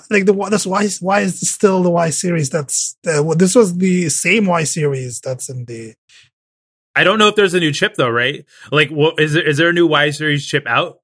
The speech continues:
Speaker 2: that they could replace it with? That's
Speaker 1: Yeah,
Speaker 2: gonna be
Speaker 1: they
Speaker 2: arguably
Speaker 1: can't. There is
Speaker 2: faster?
Speaker 1: nothing there. Yeah, I don't, I don't think there's anything there to replace it with. Uh, so there, there's that bit. If you, if you are concerned about, if you're concerned about video editing, and, like, this is not the machine for that.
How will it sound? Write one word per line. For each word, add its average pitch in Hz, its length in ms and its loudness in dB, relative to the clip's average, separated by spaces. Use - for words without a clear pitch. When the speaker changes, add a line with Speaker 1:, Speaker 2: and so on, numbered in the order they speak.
Speaker 2:
that 139 100 0
they 135 120 0
could 131 120 -4
replace 131 340 -4
it 151 60 -10
with? 156 140 -2
That's 147 180 0
Speaker 1:
Yeah, 151 200 2
Speaker 2:
gonna 143 140 0
be 185 80 2
Speaker 1:
they - 60 2
Speaker 2:
arguably 135 120 0
Speaker 1:
can't. 175 240 2
There 190 160 4
is 214 60 4
Speaker 2:
faster? 170 120 2
Speaker 1:
nothing 185 300 2
there. 165 340 0
Yeah, 156 360 -2
I 143 40 -6
don't, 165 140 -4
I 160 80 -2
don't 175 100 0
think 170 140 -2
there's 135 160 -6
anything 131 320 -16
there 123 360 -8
to - 160 -14
replace 127 380 -8
it 123 120 -10
with. 107 200 -18
Uh, 135 460 0
so 139 220 -2
there, 156 200 -2
there's 175 300 2
that 165 360 0
bit. 123 320 -2
If 131 160 -10
you, 135 100 -10
if 120 140 -10
you 123 300 -4
are 127 240 -4
concerned 135 440 -4
about, 120 340 -4
if 160 120 -4
you're 262 220 6
concerned 240 300 2
about 202 180 2
video 156 400 0
editing, 196 280 -2
and, 175 140 -2
like, 180 180 -4
this 220 160 -2
is 247 40 0
not 208 140 2
the 156 80 -8
machine 147 260 -4
for 185 120 -4
that. 180 260 -2